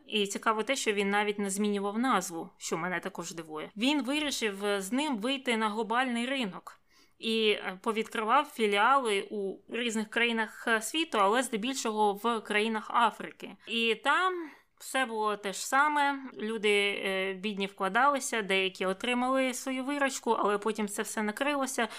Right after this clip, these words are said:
Дуже багато бідних африканців стали ще біднішими. Але ж, знову, як в історії з Понсі, багато африканців ще й досі моляться на цього Сергія Мавроді,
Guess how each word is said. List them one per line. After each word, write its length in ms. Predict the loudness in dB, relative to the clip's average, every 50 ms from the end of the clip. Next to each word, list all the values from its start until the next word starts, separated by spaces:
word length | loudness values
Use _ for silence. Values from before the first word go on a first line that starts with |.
| -14 -14 -12
Дуже 480 | -8 -2 0 0 2 2 2 2 2 2
багато 480 | 2 2 2 2 2 2 2 0 -4 -4
бідних 400 | -4 -4 -4 -4 -6 -6 -6 -8
африканців 640 | -10 -8 -10 -6 -2 0 0 0 0 -4 -8 -10 -10
стали 360 | -6 -4 -2 -2 0 -2 -4
ще 340 | -6 -6 -4 -2 -2 -2 -4 -6 -6
біднішими. 800 | -6 -4 -2 -2 -2 -2 -2 -4 -4 -4 -2 -2 0 0 -2 -4 -6 -12 -20 _ _ _ _ _ _ _ 2
Але 540 | 4 4 6 6 4 2 -2 -2 -4 -6
ж, 180 | -8 -14 -18 -20 -20 -20
знову, 520 | -16 -12 -6 -2 -2 0 0 -2 -2 -4
як 460 | -6 -2 0 2 2 2 0 -2 -8 -10
в 140 | -8 -8
історії 680 | -8 -8 -10 -6 -4 -2 -2 -2 -4 -4 -4 -4 -4 -4
з 320 | -6 -8 -6 -4 -4 -4 -4 -8 -12 -20 _ _
Понсі, 640 | -10 -6 -4 -4 -4 -4 -6 -8 -8 -6 -6 -6 -8 -10 -16 _ _ _ _ -14
багато 840 | -6 -2 -2 -2 0 2 4 4 4 4 2 2 0 2 2 2 0 0
африканців 880 | -2 -2 -2 -4 -4 -2 0 2 2 2 2 2 -2 -4 -4 -4 -4 -4
ще 240 | -4 -4 -2 0
й 260 | 2 4 4 2 2 0
досі 460 | -2 -2 0 0 0 0 2 2 2
моляться 720 | 2 2 2 2 2 4 2 2 0 -2 -2 0 0 2
на 240 | 2 2 2 2 0
цього 380 | 0 -2 0 0 0 0 0
Сергія 500 | 0 -2 -4 -4 -2 -2 0 0 0 0
Мавроді, 760 | -2 -2 -4 -2 -2 0 0 2 2 2 0 0 -2 -4 -4